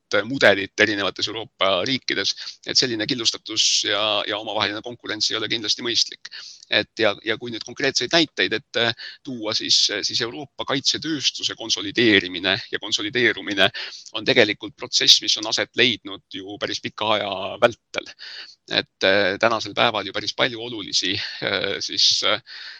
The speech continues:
süsteeme toodetakse, eh, Euroopa riikide väga tihedas koostöös, eh, nii et, eh, selline kaitsetööstuse konsolideerimine on, on kindlasti üks näide sellest, kuidas on liigutud sellise suurema Euroopa ühise,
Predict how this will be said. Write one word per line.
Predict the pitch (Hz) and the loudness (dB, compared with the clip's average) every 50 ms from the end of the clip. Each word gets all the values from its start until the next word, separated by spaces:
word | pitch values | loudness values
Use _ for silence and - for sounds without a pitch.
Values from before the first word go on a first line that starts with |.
| _ - | _ -10
süsteeme | - 117 - - - 139 120 98 90 85 - | -4 -2 -2 2 4 4 4 4 2 0 -6
toodetakse, | 107 113 110 92 90 _ - - - - - - 82 78 92 87 90 92 87 | -8 -8 -6 -6 -6 _ -6 -8 -6 -4 -4 -2 0 0 2 2 0 0 -2
eh, | 90 - - - - - 73 62 62 67 62 65 64 60 62 58 - - - | -4 -8 -14 -20 -20 -18 -18 -16 -14 -14 -14 -14 -14 -14 -14 -14 -12 -10 -10
Euroopa | 104 104 107 - - 101 | -10 -10 -10 -10 -8 -4
riikide | 104 104 - - 98 85 | -4 -4 -4 -4 -6 -4
väga | 92 98 92 92 | -2 -2 -2 -2
tihedas | - 107 95 85 82 - - | 0 0 -2 -2 -2 -4 -6
koostöös, | - 151 143 117 107 - - - - 107 98 95 101 90 - - - - - - - | -6 -6 -10 -6 -4 -4 -4 -2 -2 -4 -2 -2 0 0 0 0 -2 -4 -8 -16 -12
eh, | - 95 90 98 98 92 | -8 -6 -4 -4 -4 -6
nii | 95 98 95 | -6 -6 -8
et, | 95 - _ _ - | -8 -8 _ _ -2
eh, | 98 98 - - - - - - - | -2 -2 -2 -4 -16 -18 -18 -18 -16
selline | - - 110 104 107 | -14 -10 -10 -8 -4
kaitsetööstuse | - 131 127 117 - - 143 147 139 - - - - - | -2 0 0 0 -2 -4 -4 -2 -2 -2 -2 -2 -6 -6
konsolideerimine | 107 104 - 107 104 104 104 107 110 107 101 101 101 101 | -6 -6 -6 -6 -4 0 2 4 4 4 2 -2 -8 -10
on, | 101 101 - - 107 101 104 104 - | -10 -12 -12 -8 -8 -8 -8 -8 -8
on | - 110 113 | -8 -8 -6
kindlasti | 113 127 110 98 - - 131 139 | -6 -6 -4 -4 -6 -6 -6 -6
üks | - - - 95 | -4 -2 2 4
näide | 98 101 - - | 4 4 4 2
sellest, | 98 110 92 90 92 - - - | -2 -2 -2 -2 -2 -2 -2 -4
kuidas | 87 85 98 - - | -4 -6 -4 -4 -4
on | 98 98 | -4 -4
liigutud | 107 110 107 92 87 _ - 92 - | -6 -6 -6 -8 -10 _ -12 -10 -8
sellise | - 98 82 78 - - - | -6 -6 -6 -6 -6 -4 -4
suurema | - 117 107 107 92 95 82 85 - - _ - | -4 -4 -2 -2 -2 -2 -2 -6 -10 -12 _ -10
Euroopa | - 104 98 104 104 101 - _ - 95 | -8 -8 -6 -6 -8 -10 -8 _ -4 -2
ühise, | 98 110 110 - 104 90 - - 67 | -2 -2 -2 -2 0 2 4 4 6